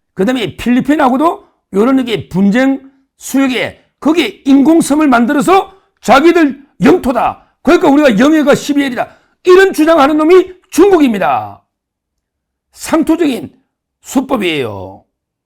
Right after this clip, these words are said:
그러니까 우리 정부는 이게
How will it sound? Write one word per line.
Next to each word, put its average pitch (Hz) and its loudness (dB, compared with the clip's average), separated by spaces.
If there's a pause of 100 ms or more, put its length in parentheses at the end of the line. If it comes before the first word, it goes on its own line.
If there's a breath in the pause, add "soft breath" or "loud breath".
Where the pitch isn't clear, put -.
(800)
그러니까 240 -4 (100)
우리 175 0
정부는 233 -2
이게 185 -12